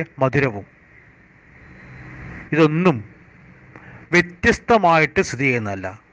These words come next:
ആണോ? ഇപ്പൊ പഞ്ചസാരയിൽ നിന്ന് വ്യത്യസ്തമാണോ മധുരം? ചില ആൾക്കാർക്ക് മധുരമായിരിക്കും, ചില ആൾക്കാർക്ക് പഞ്ചസാര കയ്പ്പായിരിക്കും, ചില ആൾക്കാർക്ക്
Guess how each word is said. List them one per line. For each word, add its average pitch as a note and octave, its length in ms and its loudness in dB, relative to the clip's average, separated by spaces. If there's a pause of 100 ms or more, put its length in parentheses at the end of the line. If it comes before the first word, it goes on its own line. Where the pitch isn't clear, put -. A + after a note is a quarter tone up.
(180)
ആണോ? D3+ 160 0 (1200)
ഇപ്പൊ E3 200 -2
പഞ്ചസാരയിൽ F#3 460 2
നിന്ന് G3+ 180 0
വ്യത്യസ്തമാണോ F3+ 640 0
മധുരം? C#3 280 -4 (560)
ചില E3+ 180 2
ആൾക്കാർക്ക് F3 380 2
മധുരമായിരിക്കും, E3 540 0 (440)
ചില E3 220 4
ആൾക്കാർക്ക് E3 340 2
പഞ്ചസാര E3 320 0
കയ്പ്പായിരിക്കും, D3 560 -2 (440)
ചില E3 200 2
ആൾക്കാർക്ക് E3 440 0